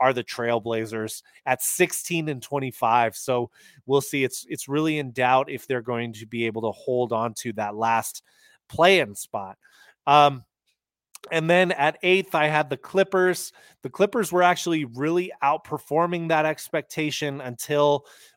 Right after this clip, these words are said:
Paul George, um, sustained his injury and they started their slide over, over the last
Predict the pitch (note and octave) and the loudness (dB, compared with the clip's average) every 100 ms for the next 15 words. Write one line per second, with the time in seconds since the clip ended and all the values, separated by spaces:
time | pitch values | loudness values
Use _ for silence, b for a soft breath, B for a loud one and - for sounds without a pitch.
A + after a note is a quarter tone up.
0 | _ C#3+ C#3+ C3 C#3 C#3+ C#3+ C3+ - - | _ 2 2 2 0 2 2 2 -4 -8
1 | _ _ _ - B2 A#2 A2+ A2+ B2 _ | _ _ _ -2 2 2 2 -2 -12 _
2 | _ _ _ - B2+ - D3+ C#3 B2 C3+ | _ _ _ -14 -12 -4 -2 -2 -4 -4
3 | C3 B2+ B2 A#2+ B2 A#2+ C3 B2+ A#2 A#2 | -4 -2 -6 -4 -4 -2 -4 -6 -4 -6
4 | - C3+ B2 A#2+ A2 G#2+ b b b A#2+ | -4 0 0 0 -4 -8 b b b -2
5 | B2+ - - A#2+ A#2 A2+ A2+ G#2+ A2 A#2 | -2 -2 -2 2 2 2 -2 -2 -4 -4
6 | - C#3+ B2+ A2 A2 A2 A2 - - | -6 -6 -6 -6 -2 0 0 -4 -16